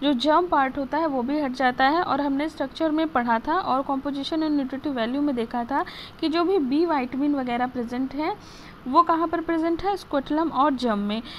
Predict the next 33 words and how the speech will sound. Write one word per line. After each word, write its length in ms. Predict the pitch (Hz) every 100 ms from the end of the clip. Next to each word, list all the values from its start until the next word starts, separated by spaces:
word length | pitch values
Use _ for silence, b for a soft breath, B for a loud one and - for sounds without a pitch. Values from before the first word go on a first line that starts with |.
| B -
तो 60 |
अब 260 | 330 - 302
अगर 300 | - 269 320
हम 160 | 320 320
इस, 240 | 269 -
अ, 160 | 240 233
पार 260 | 269 254
बॉइलिंग 380 | 262 285 320 370
करते 280 | 302 240 240
हैं 180 | 302 339
तो 100 | 381
ये 60 |
सारे 280 | 349 294 320
विटामिन 420 | 311 233 269 285
जो 140 | 262 269
है 100 | 339
वो 140 | 370
ग्रेन 320 | 262 254 247
तक 220 | 254 381
स्टीप 380 | - - 262 247
इन 100 | 359 494 B B B B 247
होते 220 | 214 220
हैं। 120 | 247
तो 80 | 294
इस 200 | 302 320
तरीके 340 | 349 330 381
से 140 | 370 370
हम 260 | 311 349
क्या 160 | 349 320
करते 280 | 302 262 294
हैं? 140 | 359
न्यूट्रिएंट 600 | 330 269 262 294 294 302
को 240 | - 427